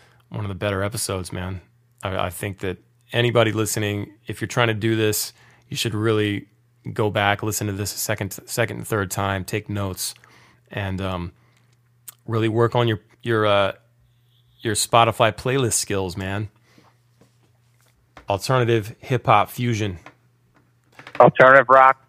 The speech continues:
Speaker 2: slash hip hop fusion top fifty.
Speaker 1: Almost at it. Alternative rock slash hip hop fusion dash top fifty. Uh, everybody go follow this,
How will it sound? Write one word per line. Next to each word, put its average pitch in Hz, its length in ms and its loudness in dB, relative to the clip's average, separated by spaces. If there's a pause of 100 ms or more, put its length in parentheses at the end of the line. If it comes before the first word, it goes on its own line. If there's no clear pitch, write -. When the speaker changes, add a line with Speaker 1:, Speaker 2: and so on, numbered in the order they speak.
Speaker 2:
slash 123 240 6 (120)
hip 120 200 -2
hop 127 300 4
fusion 127 480 -14 (100)
top - 300 4
fifty. 98 380 -4
Speaker 1:
Almost 98 380 -6
at 104 140 -6
it. - 100 -18 (300)
Alternative 123 380 2
rock 127 260 8
slash 110 280 -2
hip 110 140 -4
hop 107 200 0
fusion 101 340 -6 (520)
dash 104 280 -6
top 107 280 -4
fifty. 135 500 0 (340)
Uh, 113 200 2
everybody 135 340 6
go 135 200 6
follow 127 380 6
this, 127 200 0